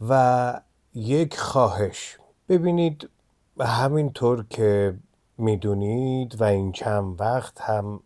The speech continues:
قدری ازش گفتیم و البته زیاد از همه جا شنیدید و نیاز به شنیدنم نیست،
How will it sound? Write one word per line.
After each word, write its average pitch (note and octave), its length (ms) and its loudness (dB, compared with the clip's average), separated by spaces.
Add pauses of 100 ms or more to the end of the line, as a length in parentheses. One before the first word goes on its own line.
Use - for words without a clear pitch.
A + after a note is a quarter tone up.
(280)
قدری G2+ 400 0
ازش F#2+ 600 -2
گفتیم B2 840 -2
و A#2 80 4
البته G#2 600 0
زیاد G#2+ 840 0 (100)
از F#2 380 -4 (800)
همه G2+ 420 0
جا G2 240 0
شنیدید G#2 880 -4
و A#2 420 -2
نیاز G#2 400 2
به A2 140 -6
شنیدنم G2+ 1000 -4
نیست، B2 720 -8